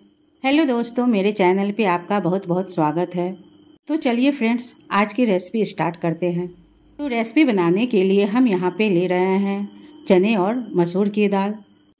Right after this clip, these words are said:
तो दोस्तों, हम यहाँ पे एक कटोरी चने की दाल को लिए हैं।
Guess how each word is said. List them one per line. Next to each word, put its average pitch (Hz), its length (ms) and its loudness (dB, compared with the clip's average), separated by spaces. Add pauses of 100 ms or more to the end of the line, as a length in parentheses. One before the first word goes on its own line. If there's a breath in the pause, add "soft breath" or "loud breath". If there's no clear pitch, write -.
(100)
तो 311 100 2
दोस्तों, 262 460 0
हम 240 160 4
यहाँ 202 260 2
पे 220 140 -4
एक 247 300 2
कटोरी 190 720 -2
चने 185 240 4
की 214 160 -2
दाल 196 260 0
को 202 160 -2
लिए 196 280 2
हैं। 214 240 -2